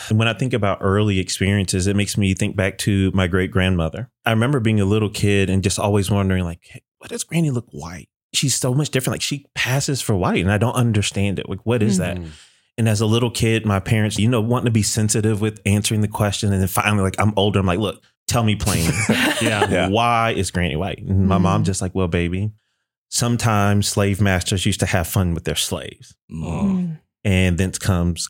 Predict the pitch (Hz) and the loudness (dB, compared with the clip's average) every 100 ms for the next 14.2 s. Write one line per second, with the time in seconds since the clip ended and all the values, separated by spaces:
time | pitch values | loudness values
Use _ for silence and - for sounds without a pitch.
0 | - 90 - 85 82 80 76 - - 65 | -4 -2 -2 -2 -4 -6 -8 -12 -16 -16
1 | - 202 190 160 - 107 110 107 - - | -14 -6 -6 -6 -2 2 2 0 -8 -12
2 | - 101 101 98 90 - 101 - 101 101 | -2 -2 0 0 0 -2 -4 0 2 4
3 | 95 92 90 90 - - 98 98 95 87 | 2 2 0 -4 -8 -2 0 2 2 2
4 | 87 85 87 - 101 90 82 - 90 85 | 2 0 -4 -2 0 0 -4 -4 -4 0
5 | 87 92 95 90 85 - 80 85 82 82 | 2 2 2 0 -4 -6 -4 -2 -2 -2
6 | 71 - - 87 82 80 76 76 78 - | -6 -4 0 2 2 2 0 -2 -4 -8
7 | _ - 120 120 110 101 101 95 104 - | _ -4 0 2 2 2 2 2 0 0
8 | 101 95 90 90 - 101 117 135 127 131 | 0 0 2 2 2 2 2 0 0 0
9 | 131 117 113 127 107 - 101 127 90 85 | 0 2 2 2 0 0 0 -2 -4 -6
10 | - 98 95 90 95 107 107 98 - 95 | -2 0 2 2 0 0 0 0 0 0
11 | 90 87 87 - _ - 107 104 104 107 | 0 -2 -6 -12 _ -2 0 2 0 0
12 | 98 - - 107 95 - 95 101 113 87 | -2 -2 -2 -2 -2 -2 0 2 2 0
13 | 85 - 101 110 104 - 110 117 90 90 | -2 0 2 2 0 0 0 2 2 0
14 | 90 | -2